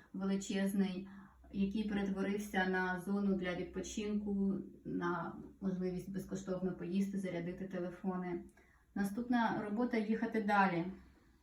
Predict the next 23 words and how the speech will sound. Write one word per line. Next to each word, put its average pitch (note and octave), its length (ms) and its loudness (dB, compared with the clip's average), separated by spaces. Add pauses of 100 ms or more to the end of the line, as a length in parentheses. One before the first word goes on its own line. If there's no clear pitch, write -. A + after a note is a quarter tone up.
(120)
Це G#3 140 -4
теж G#3 380 0
Берлінський G3 540 0
вокзал. G3 540 0 (1120)
Дуже G#3 600 2
мило G#3 480 4
німці G3+ 340 2
намагалися G3+ 680 4
писати G3 720 0 (1200)
оголошення G3 720 6
українською, G3 880 0
іноді F3+ 240 -4
з - 80 -12
помилками, G3 680 0
від E3+ 160 -2
руки. G3 500 -2 (420)
Перші F#3+ 380 -2
дні G3 480 0 (100)
це G3 80 -4
було F#3 240 -4
стихійно, G#3 720 0
але F#3 440 -4
цікаво. F#3+ 580 -6